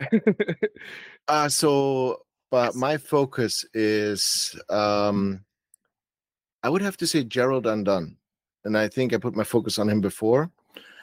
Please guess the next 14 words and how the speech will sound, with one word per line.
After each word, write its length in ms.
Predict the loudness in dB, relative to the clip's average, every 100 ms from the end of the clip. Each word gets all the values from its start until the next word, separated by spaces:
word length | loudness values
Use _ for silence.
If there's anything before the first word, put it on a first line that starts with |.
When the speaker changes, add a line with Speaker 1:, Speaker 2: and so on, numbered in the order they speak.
| -12
Speaker 2:
Uh, 220 | -2 0 2
he's 220 | 0 -4
a 40 |
tech 240 | -4 -4 -2
YouTuber, 800 | -6 -2 -2 -2 0 0 0 -2
and 320 | 0 0 0 -2
he 180 | -4
goes 320 | 0 0 0 -4
pretty 280 | -4 -4 -6 _ _ _ _ -2
much 280 | 0 0
into 180 | -2 -4
detail 340 | -4 -2 0 0
about 280 | 0 -2 -4
cameras. 720 | -4 -2 0 0 -2 -6